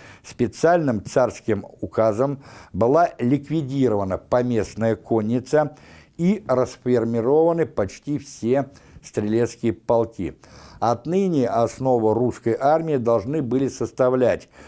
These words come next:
охочие и даточные люди, которые набирались с определенного количества всех тягловых, то есть крестьянских и посадских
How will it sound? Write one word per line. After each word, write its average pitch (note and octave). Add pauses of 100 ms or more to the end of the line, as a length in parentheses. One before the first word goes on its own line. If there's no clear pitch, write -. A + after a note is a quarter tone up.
(300)
охочие B2
и D#3
даточные G#2
люди, D3 (380)
которые C3+
набирались A2+
с -
определенного G#2+
количества C3+ (400)
всех -
тягловых, A#2
то G#2
есть F2
крестьянских G2+
и B2+
посадских F#2+